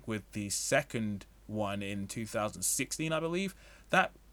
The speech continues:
film, even though it felt more like a live action version of the classic Ninja Turtles, uh, series, for me, that one just went a little too far in the silly end and just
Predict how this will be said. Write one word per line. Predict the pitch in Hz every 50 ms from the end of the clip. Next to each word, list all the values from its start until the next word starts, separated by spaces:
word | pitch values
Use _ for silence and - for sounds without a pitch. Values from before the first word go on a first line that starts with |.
| - - - -
film, | - - 165 165 170 175 175
even | 175 175 165 165 165
though | 160 160 165
it | 156 - 151 143 -
felt | - - 170 - -
more | 131 123 127 131 135 135 135 127
like | 123 123 123 131 127 - - -
a | 123 123 120 117 113 113 110 107 95
live | 98 110 117 117 120 120 117 107 113
action | 117 117 - - - - 117 110 104
version | 95 107 107 104 104 104 - 107 104 104
of | 87 92 107 98 95 101
the | - 104 95 92 90 92 92 -
classic | - - 135 151 156 - 127 -
Ninja | 107 110 110 107 98 92
Turtles, | - - 110 107 90 80 90 92 - - - - -
uh, | 104 98 82 - -
series, | - - - 113 95 87 85 82 - - - - - - - - - - - - -
for | - 131 123
me, | 127 135 151 160 156 156 151 139 135 -
that | 120 120 120 135 147 - 147
one | 143 143 135 135
just | 123 127 120 120
went | 123 131 127 120 -
a | - 117
little | 120 127 123 123 127
too | - - - 147
far | 123 - - 135 123 123 123
in | 117 110
the | 104 101
silly | - - - 139 139 135 123 113 104
end | 98 98 98 95 92 - - -
and | 113 110 104 98 95
just | 117 113 101 -